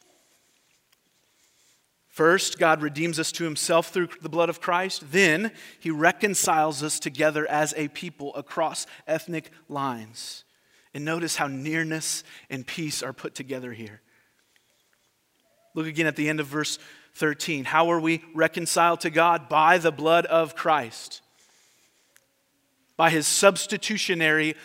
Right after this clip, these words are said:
atonement. What does that mean? Well, Christ died in our place where we deserve to die for our sin. And because he's the sinless sacrifice for our sins, he paid the debt we owed. He atoned for it.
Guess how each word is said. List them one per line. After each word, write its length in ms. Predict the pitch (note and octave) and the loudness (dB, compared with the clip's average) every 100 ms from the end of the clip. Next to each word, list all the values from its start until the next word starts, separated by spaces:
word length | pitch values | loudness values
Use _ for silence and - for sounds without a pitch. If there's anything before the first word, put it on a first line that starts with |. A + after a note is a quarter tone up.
| - | -12
atonement. 560 | D#3+ - E3+ E3 D3 A#2+ | -8 -2 0 0 -2 -2
What 100 | D3+ | -2
does 140 | E3 | 2
that 200 | D#3 E3 | 4 4
mean? 200 | D#3 B2 A#2 | 2 -8 -8
Well, 80 | |
Christ 460 | C#3 - F3+ F#3+ D#3+ | -6 2 4 4 4
died 420 | E3 E3 D3+ D#3 - - - | 8 8 6 2 -6 -20 -2
in 240 | F#3 F#3+ - | 2 4 6
our 260 | E3+ F#3 | 6 6
place 580 | F3+ F3+ C#3+ D3+ - - _ _ - | 4 0 2 0 -6 -12 _ _ -8
where 120 | C#3 | -4
we 220 | D3+ F#3+ | -2 0
deserve 400 | D#3+ C#3+ D#3+ F#3+ | 0 2 2 2
to 100 | F#3+ | 0
die 220 | D#3 D3 | 0 0
for 180 | - D3 | 0 -2
our 120 | C3+ | -4
sin. 280 | - C#3+ C#3 - - | -4 -6 -8 -12 -14
And 140 | D#3 D#3+ | -8 -4
because 300 | D3+ D#3 - | 0 0 0
he's 180 | G#3+ F3+ | -2 -2
the 100 | F3+ | 0
sinless 400 | - G3+ G3 E3 | 0 0 0 0
sacrifice 720 | G3 G3 F#3+ - D3+ D3 - - | 2 0 0 -4 -2 -2 -8 -16
for 260 | - F3 E3+ | -8 0 4
our 120 | E3 | 4
sins, 400 | E3 E3 D3 D#3+ - - | 2 -2 -4 -6 -12 -20
he 200 | - G3 | -8 -8
paid 420 | F#3 - F#3+ G#3 E3 | -4 4 6 6 2
the 100 | E3 | 0
debt 340 | D#3+ F3+ E3 | 6 4 4
we 240 | F3 G3+ G3+ | -4 -2 4
owed. 480 | G3+ C#3 D3 G#3 A#3+ - - - - | 6 6 2 -2 -4 -12 -20 -20 -6
He 180 | G3 G3 | -4 0
atoned 600 | F3+ - - G#3+ G#3+ G#3+ | 0 0 2 4 4 2
for 300 | - G#3 F#3 | -2 2 2
it. 320 | B2 - - | 0 -4 -16